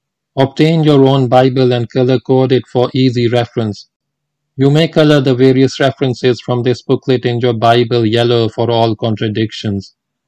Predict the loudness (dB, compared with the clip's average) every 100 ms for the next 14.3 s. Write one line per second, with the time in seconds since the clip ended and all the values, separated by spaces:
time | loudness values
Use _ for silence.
0 | _ _ _ 2 4 2 -2 -2 0 0
1 | 0 0 0 0 -2 -4 -2 -2 -2 -4
2 | -2 -4 -6 _ _ _ _ -6 -4 -2
3 | 0 0 0 -2 -4 -2 -4 -2 -2 0
4 | -4 -6 _ _ -10 -6 -2 -2 -2 0
5 | 0 0 -2 -2 -2 -2 -4 -4 -2 -4
6 | -4 -4 -2 -2 -2 0 0 2 -2 -2
7 | -4 -4 -4 -6 -4 -4 -4 -6 -4 -2
8 | -2 -2 -2 -4 -6 -6 -6 -4 -6 -4
9 | -4 -4 -6 _ _ _ _ _ _ _
10 | _ _ _ 0 2 2 0 2 2 2
11 | 0 -2 0 -2 0 0 -2 -2 -4 -2
12 | -4 -4 -4 -2 -2 -2 -4 -2 0 0
13 | -2 -4 -4 -4 -4 -2 0 -2 -2 -4
14 | -2 0 0